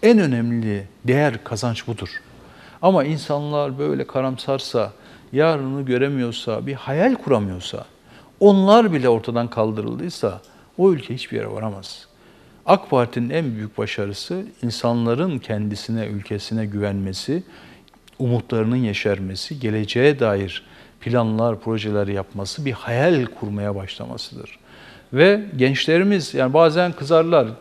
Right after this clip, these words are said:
"Ey gençler işte hayal kurup durmayın." Çok önemli bir değerdir bu. Gençlerin veya bizim, hayal kurmayan insan hiçbir şey başaramaz. Yani önce sen bir hayal kuracaksın. Bir hayalin olacak, bir düşünü olacak, bir hedefin olacak. Bu işin yarısıdır.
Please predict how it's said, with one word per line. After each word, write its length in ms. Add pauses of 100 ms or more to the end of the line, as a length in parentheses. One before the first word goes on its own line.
(200)
"Ey 220
gençler 400
işte 220
hayal 220
kurup 300
durmayın." 320 (400)
Çok 260
önemli 380
bir 80
değerdir 480
bu. 200 (100)
Gençlerin 680 (100)
veya 300
bizim, 340 (560)
hayal 300
kurmayan 440
insan 220
hiçbir 180
şey 160
başaramaz. 720 (560)
Yani 180
önce 460
sen 200
bir 60
hayal 240
kuracaksın. 600 (420)
Bir 80
hayalin 560
olacak, 400 (100)
bir 100
düşünü 280
olacak, 400 (120)
bir 100
hedefin 360
olacak. 420 (760)
Bu 140
işin 280
yarısıdır. 680